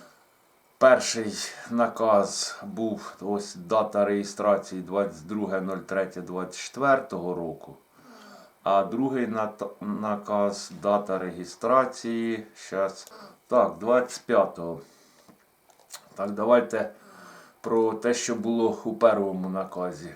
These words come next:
В першому наказі там було сказано, що нерестова заборона розпочинається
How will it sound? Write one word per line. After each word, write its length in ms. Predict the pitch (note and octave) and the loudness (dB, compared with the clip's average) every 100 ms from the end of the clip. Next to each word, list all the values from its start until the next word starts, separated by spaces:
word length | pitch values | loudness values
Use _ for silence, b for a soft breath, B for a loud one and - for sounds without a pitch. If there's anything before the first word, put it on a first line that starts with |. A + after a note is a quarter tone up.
| - | -18
В 140 | - | -6
першому 580 | - B2 A#2 A2 G#2+ G#2 | 6 8 8 2 0 -2
наказі 680 | G#2 G#2 - G#2 F2 F2+ E2 - _ _ B B B B B _ | -2 0 4 4 4 -4 -10 -16 _ _ B B B B B _
там 240 | G2+ G2+ | -4 -2
було 440 | G2+ G#2+ A2 G#2 G2+ - | -2 -4 -2 -2 -2 -8
сказано, 800 | - - A2+ A2+ G#2 G2+ G2+ F#2+ - - | -14 2 4 6 2 -2 -4 -8 -12 -16
що 420 | - G#2+ G#2 G2 - | -10 -4 -2 -2 -4
нерестова 680 | G#2+ G#2+ G2 - G#2 G2 F#2+ | -2 0 -2 -6 -4 0 0
заборона 720 | F#2 F#2+ G2+ G2+ G2 F#2 F2+ - B B B B B | -2 -2 0 2 0 0 -6 -8 B B B B B
розпочинається 1400 | F#2+ G#2+ G#2+ G2+ - G#2 G#2 G2+ G2+ G2 F#2+ - F#2+ F#2 | -4 -2 0 -2 -4 -6 -4 -2 0 0 0 -6 -6 -6